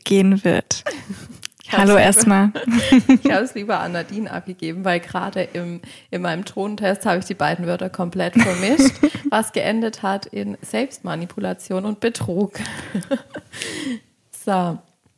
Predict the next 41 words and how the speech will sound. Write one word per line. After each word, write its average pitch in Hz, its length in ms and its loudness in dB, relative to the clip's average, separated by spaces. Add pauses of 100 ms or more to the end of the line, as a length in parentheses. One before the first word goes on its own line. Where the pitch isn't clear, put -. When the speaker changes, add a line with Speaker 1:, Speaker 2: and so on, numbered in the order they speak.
(380)
Speaker 2:
Ihr 208 120 -2
Lieben, 214 340 -4
verzeiht 185 760 -6
erstmal 185 520 -4
die, 175 280 -8
äh, 170 180 -4
Verspätung, 165 960 -6
die 160 180 -12
wir, 160 320 -12
äh, 165 160 -10
diesen 165 300 -12
Monat 156 380 -10
mit 156 240 -16
reinbringen. 175 680 -10
Ähm, 196 360 -10 (560)
erst 214 220 -6
war 190 80 -6
ich 226 180 -8
krank 311 400 -12
und 220 160 -6
dann 269 60 0
Speaker 1:
Und 233 140 6
dann 226 180 8
Speaker 2:
war, - 60 6
Speaker 1:
ich. 214 240 4
Speaker 2:
<laughs> - 0 -
und 233 100 0
dann 185 440 0
war 202 100 -2 (100)
Nadine 226 380 -4
krank 277 500 -6
und, 226 420 -4
ähm, 214 440 -2 (220)
ja, 190 140 0 (420)
jetzt 202 300 -4
sind 202 140 -4
wir 196 140 -6
am 180 160 -4
Start. 185 520 -10 (720)
Und, 185 520 -8
ähm, 185 280 -6